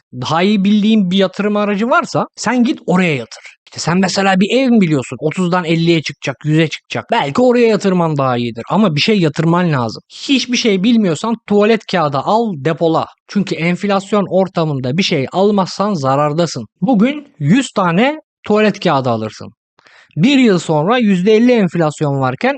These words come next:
altmış altı tane tuvalet kağıdı alırsın. Uçtu işte, buharlaştı, gitti. O yüzden ne alırsan al. Benim tecrübemde diyor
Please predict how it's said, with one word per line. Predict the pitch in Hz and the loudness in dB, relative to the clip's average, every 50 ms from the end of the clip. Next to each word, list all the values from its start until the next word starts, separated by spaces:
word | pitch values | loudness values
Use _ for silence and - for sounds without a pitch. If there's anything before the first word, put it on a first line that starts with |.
| - - | -4 -6
altmış | 131 123 - 147 135 - | -6 -6 -6 -6 -4 -2
altı | 175 165 170 - 196 | -2 0 -2 -2 -2
tane | 208 196 180 160 143 | 0 0 0 0 -2
tuvalet | - 143 127 120 117 110 - - | -2 -2 -2 -2 -2 -4 -6 -6
kağıdı | 117 113 113 110 107 | -6 -4 -4 -4 -6
alırsın. | 110 104 101 101 - - - - _ - - - - _ _ | -8 -8 -10 -12 -16 -18 -20 -20 _ -20 -20 -20 -20 _ _
Uçtu | 175 160 127 - - 240 | -6 -6 -6 -4 -2 0
işte, | 208 147 - - 117 123 | 0 0 -2 -6 -4 -2
buharlaştı, | 143 151 156 170 175 160 - - - 117 107 107 _ _ | 0 0 0 0 0 -2 -4 -6 -10 -14 -16 -16 _ _
gitti. | - 147 - _ - 110 101 - - - _ _ _ _ _ _ _ _ _ _ _ _ _ _ | -12 -12 -12 _ -16 -16 -16 -18 -20 -20 _ _ _ _ _ _ _ _ _ _ _ _ _ _
O | - 180 233 | 0 2 2
yüzden | 240 202 165 196 208 202 143 170 | 2 2 2 0 0 0 0 0
ne | 233 | 0
alırsan | 240 214 180 147 139 - 220 196 | 0 0 0 -2 -4 -4 -4 -4
al. | 151 120 98 - _ _ _ 127 | -4 -6 -8 -12 _ _ _ -6
Benim | 120 123 156 185 254 285 254 | -2 0 0 0 0 0 0
tecrübemde | - 247 214 170 170 170 165 156 151 156 156 165 | 0 0 0 0 0 0 0 0 2 2 0 2
diyor | 247 339 339 | 2 2 0